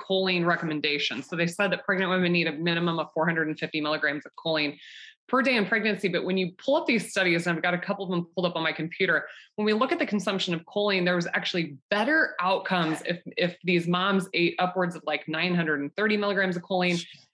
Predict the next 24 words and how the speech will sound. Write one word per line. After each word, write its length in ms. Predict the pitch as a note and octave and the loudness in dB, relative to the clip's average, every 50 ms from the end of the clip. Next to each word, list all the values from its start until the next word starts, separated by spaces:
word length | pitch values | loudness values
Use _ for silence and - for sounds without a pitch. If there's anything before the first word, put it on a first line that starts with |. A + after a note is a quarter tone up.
| _ _ _ - | _ _ _ 0
So 80 | A3 G#3 | 2 2
more 320 | G3 G3 A3 A#3+ C4+ - - | 4 4 4 4 2 0 0
choline 320 | - A#3+ A3+ A3+ A3 G#3 | -2 0 2 4 4 4
was 160 | F#3+ E3+ E3+ | 2 2 0
better. 260 | - - F#3 F#3 F3+ E3+ | 0 0 2 2 2 0
It 60 | - | 0
was 100 | E3 - | -2 -2
better 220 | - E3 F3 F3 | -2 0 0 0
for 100 | F3 - | 0 0
their 120 | D#3+ C#3+ - | -4 -4 -4
placentas. 640 | - D3 - - - G#3+ G#3+ G#3+ G#3+ G#3+ G#3 G3 F3 | -4 -14 -14 -4 -2 0 2 2 4 4 2 2 2
They 80 | G3+ E3+ | 0 0
had 180 | E3 D#3+ C#3+ | 0 -2 -2
less 220 | - D#3+ D#3+ E3 - | -2 -2 -4 -4 -2
babies 360 | - E3+ D#3+ D#3 E3 D#3 - | -2 -2 0 0 -2 -2 -2
with 100 | D#3 C#3+ - | -4 -4 -2
intrauterine 540 | - F3 F3 F3 D#3+ D#3 D3+ C#3+ C#3+ C#3+ C#3 | -2 -4 -2 -2 -2 0 0 0 -2 -2 -2
growth 300 | - F#3+ G#3 G#3 G#3 G#3+ | 0 0 0 2 0 0
restriction, 640 | G3+ - - G#3 G3+ G3+ - G#3 G3+ G3 F#3+ F#3 F3+ - - - - - _ _ _ - | -2 -2 -2 -2 -2 -2 0 0 2 0 0 0 -4 -8 -20 -20 -20 -20 _ _ _ 0
you 100 | F3 F3 | 2 2
know, 140 | E3+ D#3 | 2 2
big, 280 | D3+ D3 G3+ G#3+ A3 G3+ | 0 2 2 2 2 2
healthy 300 | F3+ G3 G3+ G3+ G#3 F#3+ | 2 0 0 0 0 -4
placentas, 540 | F3+ F3+ F3 - F#3+ F3 F3 E3+ E3 E3 | -4 -6 -8 -2 0 0 2 2 2 0